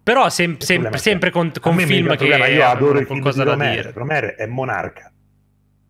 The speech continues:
Speaker 2: Ha ripudiato il fratello perché è un anarchico comunista, eppure fa, ha fatto i,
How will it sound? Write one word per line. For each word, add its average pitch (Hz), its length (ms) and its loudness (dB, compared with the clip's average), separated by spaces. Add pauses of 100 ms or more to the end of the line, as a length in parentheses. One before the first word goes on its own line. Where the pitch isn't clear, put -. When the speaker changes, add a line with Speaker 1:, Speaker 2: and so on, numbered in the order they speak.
(760)
Speaker 2:
Ha - 60 -2
ripudiato 143 580 -2
il 147 60 -2
fratello 143 380 -4
perché 113 240 -8
è - 20 -6
un 123 60 -6
anarchico 120 420 -8
comunista, 123 480 -10
eppure 127 300 -6
fa, - 140 -10
ha - 120 -12
fatto 107 320 -10
i, 110 100 -10